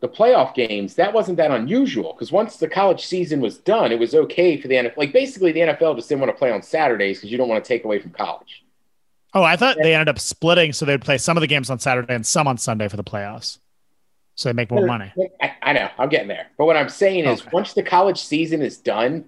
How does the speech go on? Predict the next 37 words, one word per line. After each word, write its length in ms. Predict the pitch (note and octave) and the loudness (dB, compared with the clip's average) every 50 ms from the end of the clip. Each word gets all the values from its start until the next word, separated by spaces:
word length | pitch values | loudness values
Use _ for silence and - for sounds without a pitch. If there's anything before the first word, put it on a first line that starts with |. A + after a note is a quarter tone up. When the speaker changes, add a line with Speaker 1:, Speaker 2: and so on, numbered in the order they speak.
| _ _ | _ _
Speaker 1:
tradition 600 | - - C3 B2+ B2+ F#3+ A3 A3+ - - C3+ A#2 | -6 -4 -4 0 0 0 0 0 -2 -4 -2 0
was 260 | G#2+ G#2 G2+ G2+ - | 0 0 0 0 -2
you'd 140 | C#3 D3 G#2 | -6 -8 -6
have 400 | - A2+ C3 D#3 D3+ B2 A2 - - | -4 -2 0 0 2 0 0 0 0
N 140 | A#2+ A#2+ | 0 0
F 120 | A#2 - - | 0 0 2
L 180 | B2 C3 C#3+ | 2 2 2
games 280 | C3 B2 G#2 G2+ F#2+ F#2+ | 2 -2 -4 -4 -4 -6
on 160 | F#2 F#2 - | -8 -8 -8
Saturday. 560 | - - B2+ A2 G#2 F2 D#2+ - - - - _ _ _ _ _ _ _ _ _ _ _ | -8 -6 -6 -6 -6 -6 -10 -12 -16 -20 -20 _ _ _ _ _ _ _ _ _ _ _
And 100 | G#2+ A#2 | -2 2
then 160 | C#3+ D#3 D#3+ | 2 2 2
when 140 | D#3 D3 C#3+ | 2 0 -2
you 60 | C3+ | 0
got 180 | C3+ C#3 A#2 - | 0 0 0 0
to 100 | - G#2 | -4 -8
the 80 | G2 - | -10 -10
playoffs, 680 | - _ - A#3 B3 G3 B2 G2+ G2+ G2 G2+ - - | -10 _ 0 2 4 4 4 2 2 0 -2 -4 -4
it 60 | A2 | -4
was 220 | G#2+ G#2+ G2+ - - | -4 -4 -4 -6 -6
you, 240 | A2 A2 G#2 B2+ - | -6 -4 -4 -6 -6
you 140 | B2+ A#2 A2 | -6 -8 -8
split 320 | - - - - C#3+ C3+ | -8 -10 -4 -2 0 2
'em 140 | A#2+ A2 A2 | 2 2 2
up 200 | A2+ A2+ G#2+ - | 2 0 0 -2
so 120 | - - | -6 -6
that 160 | A2 G#2+ - B2+ | -6 -6 -6 -6
you 60 | A2 | -6
could 140 | A#2 - - | -6 -6 -4
have 480 | A#2+ A#2 A2+ A2 G#2+ G#2 F#2+ F2 - _ _ _ _ _ _ _ _ _ _ _ | -4 -2 0 0 0 0 -2 -4 -10 _ _ _ _ _ _ _ _ _ _ _
games 400 | - B2+ C#3 D3 C#3 A#2 G#2 - | 0 0 0 2 0 -2 -2 -2
on 220 | G#2+ G2 F#2+ F#2 | -2 -2 -2 -2
both 280 | - A2+ A2 G2+ - - | -2 -2 -2 -2 -4 -4
days. 540 | - A2 A#2 A2 - - _ - - _ _ _ | -2 -2 -2 -2 -2 -10 _ -20 -20 _ _ _
So 160 | - D#3 C#3+ | -4 -4 -4
it's 160 | C#3 C#3+ - | -4 -2 -2
not, 300 | F#3 G3 G#3 F3 - | 0 0 0 0 -2